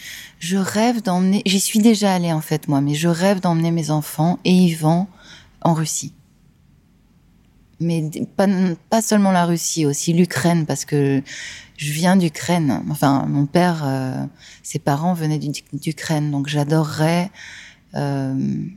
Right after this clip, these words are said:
aller découvrir, euh, un peu, d'un peu plus près d'où je viens.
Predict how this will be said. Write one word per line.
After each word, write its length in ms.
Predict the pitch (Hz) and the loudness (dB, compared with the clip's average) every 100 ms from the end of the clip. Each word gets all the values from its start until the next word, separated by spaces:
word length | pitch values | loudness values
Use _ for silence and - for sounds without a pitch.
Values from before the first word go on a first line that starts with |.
| - | -6
aller 220 | 156 170 | -2 0
découvrir, 760 | 160 175 - 151 151 170 180 151 | 0 -2 -4 -6 -2 0 0 -2
euh, 240 | 139 135 143 143 _ - - _ | -2 -2 -4 -10 _ -20 -20 _
un 80 | - | -10
peu, 120 | 151 - | -10 -10
d'un 160 | 165 170 | -6 -4
peu 100 | 175 | -4
plus 160 | - 170 | -6 -10
près 560 | - - - 190 196 | -12 -16 -6 -4 -2
d'où 240 | 180 180 180 | -2 -2 -2
je 120 | 170 | -4
viens. 320 | 147 143 | -4 -6